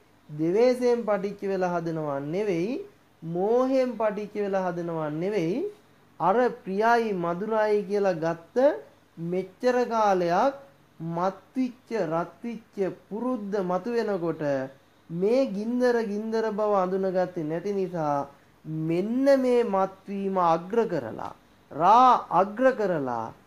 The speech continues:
මේකට පටිච්ච වෙලා මොකද්ද කළේ? චිත්තය අන්ධ කරගෙන, එහෙම නැත්නම් අර පෙබාස්වර තැන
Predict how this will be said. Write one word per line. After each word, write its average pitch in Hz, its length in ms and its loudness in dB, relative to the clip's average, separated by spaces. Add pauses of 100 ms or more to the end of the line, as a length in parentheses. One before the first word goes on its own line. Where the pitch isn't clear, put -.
(280)
මේකට 247 640 6
පටිච්ච 208 560 -2
වෙලා 127 560 -2 (360)
මොකද්ද 202 500 2 (100)
කළේ? 123 460 -6 (880)
චිත්තය 247 600 4 (140)
අන්ධ 226 360 0
කරගෙන, 196 420 0
එහෙම 185 220 0
නැත්නම් 190 500 0 (440)
අර 185 220 2
පෙබාස්වර 233 840 0
තැන 196 220 0